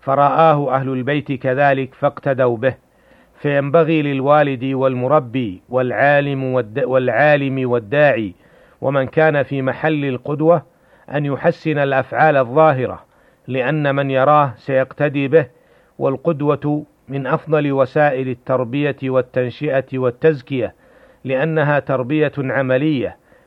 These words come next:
بل قد تكون أبلغ من القول أحيانا. ولهذا يشير الله سبحانه وتعالى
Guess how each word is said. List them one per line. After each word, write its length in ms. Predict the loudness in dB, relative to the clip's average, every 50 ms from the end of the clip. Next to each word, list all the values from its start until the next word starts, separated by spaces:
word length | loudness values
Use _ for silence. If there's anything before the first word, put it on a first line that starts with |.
| _ _ _
بل 340 | -2 2 2 2 2 0 -6 -14 _ _ _ -6
قد 120 | -6 -6
تكون 520 | -2 -2 -4 -4 -2 -2 -2 -2 -2 -2 -2
أبلغ 440 | -2 -2 -2 0 0 2 2 2 0
من 160 | 0 0 0
القول 520 | 0 0 -2 0 0 0 0 0 -2 -2 -4
أحيانا. 600 | -4 -4 -4 -2 0 0 0 0 -2 -6 -10 -14 _ _ _ _ _ _ _ _ _
ولهذا 520 | -6 -4 -4 -2 0 0 2 2 2 0
يشير 400 | 0 0 -2 -6 -6 -4 -4 -4
الله 380 | -4 -2 0 2 2 2 0 -2
سبحانه 760 | -6 -10 -14 -14 -4 -2 0 0 0 0 -2 -2 -4 -2 -4
وتعالى 680 | -4 -2 0 -2 0 2 2 2 4 4 2 2 0 -2